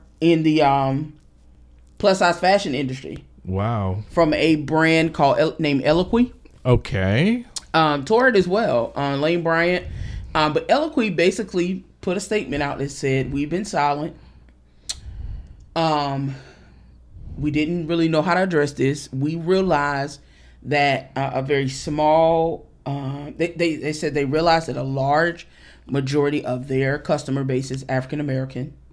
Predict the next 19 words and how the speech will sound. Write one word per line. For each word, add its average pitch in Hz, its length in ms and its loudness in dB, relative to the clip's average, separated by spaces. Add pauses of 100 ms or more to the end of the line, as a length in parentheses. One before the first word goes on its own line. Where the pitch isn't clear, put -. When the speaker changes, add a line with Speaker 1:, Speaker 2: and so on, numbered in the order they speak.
Speaker 2:
Okay. 110 340 4 (240)
Speaker 1:
Um, 131 560 -2
and 135 180 0
a 131 60 0
very 127 260 -2
small 160 480 0
portion 131 380 -4
of 127 80 -6
their 135 100 -4
company 135 380 -6
is - 500 -14 (1300)
in 143 120 0
their 131 120 0
C-suite 151 540 -4
and 127 80 -2
on 131 80 -2
executive 135 420 -4
board. 127 240 4
Speaker 2:
Yeah. 113 200 8